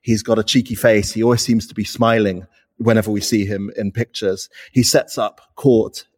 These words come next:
in a place called Gorbitz, which is a deprived sort of maze of concrete projects. And there's a youth club there where he hangs out, and he gathers, um, a, a following of, of young teenager, teenage acolytes who, who,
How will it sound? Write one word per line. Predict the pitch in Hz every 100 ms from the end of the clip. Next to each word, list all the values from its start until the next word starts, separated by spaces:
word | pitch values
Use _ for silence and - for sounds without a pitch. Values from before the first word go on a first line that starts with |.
| _ -
in | 120 107 107
a | 117
place | - 113 -
called | 110 104
Gorbitz, | 110 110 104 98 -
which | 104 98 -
is | 92
a | 101
deprived | 110 - 117 104 101 -
sort | - 101 98
of | 92 -
maze | 113 107 107 101 98
of | 95 - -
concrete | 117 107 - 95 -
projects. | 110 107 - 92 - -
And | 107
there's | 104 95
a | 98
youth | 113 110
club | - 98 -
there | 95 95
where | 98
he | 98
hangs | 104 101 92
out, | 101 95 -
and | 101
he | 98
gathers, | 101 104 101 98 98 -
um, | 104 104 101 98 101 - - - _ -
a, | 120 123
a | 123
following | - 135 127 107 98 98
of, | 98 -
of | 110 104
young | 104 104
teenager, | - 117 104 98 - 98 -
teenage | - 117 104 98
acolytes | 104 104 107 95 98 - -
who, | 104 101 - 113
who, | 107 101 98